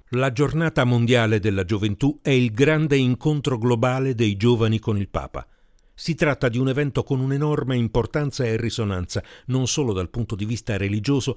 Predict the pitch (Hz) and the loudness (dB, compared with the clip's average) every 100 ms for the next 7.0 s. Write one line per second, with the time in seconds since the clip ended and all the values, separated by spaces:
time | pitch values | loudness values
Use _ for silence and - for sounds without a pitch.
0 | - - 135 165 175 139 123 143 123 107 | -8 -4 -2 -2 -2 -4 -2 0 0 0
1 | - 127 165 160 151 139 131 135 107 76 | -2 0 0 2 2 0 0 -2 -2 -4
2 | 76 78 - - - 120 110 127 117 104 | -8 -10 -10 -16 -4 -2 0 0 0 0
3 | 104 117 127 - 104 98 101 113 117 98 | 0 -4 -4 -2 -2 -2 0 0 0 -2
4 | 98 131 123 117 101 78 80 - - - | -2 0 0 0 -2 -4 -10 -14 -6 -2
5 | 139 135 139 135 - 131 123 - 135 160 | 0 2 2 0 -2 -2 -2 -2 -2 0
6 | 143 131 127 123 123 123 87 69 69 71 | 0 2 0 0 2 0 0 -4 -12 -14